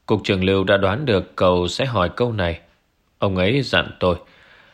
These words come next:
nếu cậu có hỏi, tôi được quyền nói ra những câu tiếp theo đây." Tôi siết chặt ống nghe. "Tổ chức của lão Triều Phụng hình thành đã lâu, thế lực chồng chéo phức tạp. Nếu bất ngờ khai chiến,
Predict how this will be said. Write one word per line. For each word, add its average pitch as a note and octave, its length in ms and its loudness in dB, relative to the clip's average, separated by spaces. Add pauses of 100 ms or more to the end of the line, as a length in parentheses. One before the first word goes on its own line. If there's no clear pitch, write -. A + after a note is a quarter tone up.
nếu G#2+ 380 2
cậu G2 120 4
có C3 140 2
hỏi, F#2 440 4
tôi A#2 100 2
được G#2 180 0
quyền F#2 200 0
nói G2+ 140 0
ra F#2+ 260 2
những G#2+ 160 -2
câu F2+ 280 2
tiếp C3+ 240 -4
theo F#2+ 160 0
đây." F2 180 0 (960)
Tôi F#2 320 0
siết D#3 280 0
chặt F2+ 200 0
ống G#2 260 -6
nghe. F#2 240 -2 (840)
"Tổ G#2+ 120 4
chức A#2 220 2 (280)
của G2+ 80 2
lão G2+ 260 6
Triều G2+ 140 0
Phụng F#2+ 240 -4
hình F2+ 200 -4
thành F2+ 280 -2
đã A2+ 100 2
lâu, F#2 280 0 (580)
thế A2+ 140 2
lực F#2+ 160 2 (100)
chồng F#2 280 0
chéo G2 380 2
phức D#3+ 220 -4
tạp. F2 340 -4 (360)
Nếu G2+ 140 2
bất C#3+ 240 0
ngờ G2 280 4
khai G2+ 300 2
chiến, G#2 360 -2